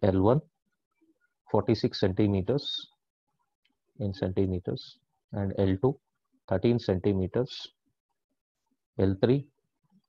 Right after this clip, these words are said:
twelve centimeters. We take K one, thermal conductivity is given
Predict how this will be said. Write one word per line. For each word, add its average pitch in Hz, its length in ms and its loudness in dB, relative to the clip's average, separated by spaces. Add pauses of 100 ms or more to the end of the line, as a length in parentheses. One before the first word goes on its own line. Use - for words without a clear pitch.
(1300)
twelve 107 280 4
centimeters. 95 920 -4 (640)
We 107 80 -2
take 110 240 0
K 107 180 6
one, 120 220 6 (1800)
thermal 107 280 4
conductivity 101 600 2
is - 140 -4
given 107 320 4